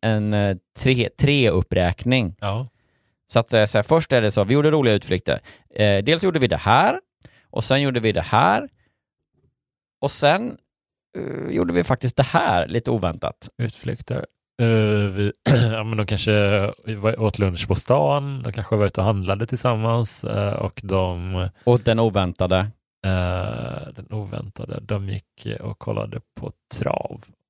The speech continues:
Speaker 1: <laughs> Lysande. Vi åkte runt på loppisar och fyndade som vi alltid gjort.
Speaker 2: Mm.
Speaker 1: Vi gick på, det är också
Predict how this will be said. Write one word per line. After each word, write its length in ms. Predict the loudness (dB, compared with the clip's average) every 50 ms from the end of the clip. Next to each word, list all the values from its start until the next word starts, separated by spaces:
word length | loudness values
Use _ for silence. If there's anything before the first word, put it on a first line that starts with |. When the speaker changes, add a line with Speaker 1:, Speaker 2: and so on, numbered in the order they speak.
| _ _ _ _ 0 0 0 0
Speaker 1:
<laughs> 680 | 0 -2 -2 -2 -2 -2 -4 -4 -4 -6 -10 -10 -8 -4
Lysande. 640 | -2 0 0 0 -2 -4 -2 -2 -2 -2 -2 -4 -6 -8 -12 -16 -16 -16 -16 -18 -20 -16 -2
Vi 260 | 2 2 4 4 4 4
åkte 400 | 4 4 4 2 0 0 2 4
runt 300 | 4 2 2 -2 -2 -2
på 80 | 0
loppisar 560 | 2 2 2 0 0 0 0 0 2 2 2 2
och 120 | 0 -2
fyndade 480 | 0 2 2 2 2 2 2 2 2 2
som 180 | 2 0 0
vi 80 | 2 2
alltid 320 | 2 0 0 -2 -2 2
gjort. 400 | 2 2 2 0 _ -12 -14 -14 -14 _ _ _
Speaker 2:
Mm. 120 | -20 -20 -20 _ _ _ _ _ _ _ _ _ _ _ _
Speaker 1:
Vi 80 | 2 2
gick 220 | 2 0 -4 _
på, 100 | -6 0
det 100 | 2 4
är 40 | 4
också 200 | 2 0 -4